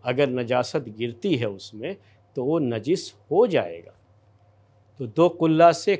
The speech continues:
कम पानी का हुक्म अलग हुआ और दो कुल्ला से ज़्यादा पानी का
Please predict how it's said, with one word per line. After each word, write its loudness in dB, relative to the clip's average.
कम 4
पानी 4
का 0
हुक्म 0
अलग 2
हुआ 8
और 0
दो 0
कुल्ला 0
से -4
ज़्यादा 0
पानी -6
का -20